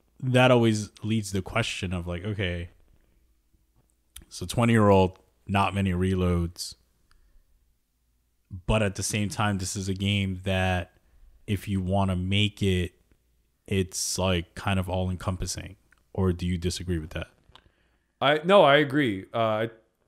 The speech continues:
Speaker 2: I've mentioned this story a few times, but, like, Marchese and I were talking about this in the two thousand sixteen High Roller.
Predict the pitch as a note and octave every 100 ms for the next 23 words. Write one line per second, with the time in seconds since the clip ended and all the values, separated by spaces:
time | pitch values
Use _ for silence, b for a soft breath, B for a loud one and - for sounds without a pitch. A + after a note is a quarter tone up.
0 | _ - B2 B2 D3 C#3+ B2+ A#2 - B2+
1 | G#2+ F2+ A2 G2+ F#2 G2+ F2+ G#2 F#2+ G#2+
2 | G#2 B2 B2 A2+ G#2+ G2+ A2 G#2 G2+ F#2+
3 | F#2+ F#2+ F#2+ F2+ F2 - G2+ F#2+ F#2 -
4 | F#2+ F#2+ F#2 G2+ F#2 D#2+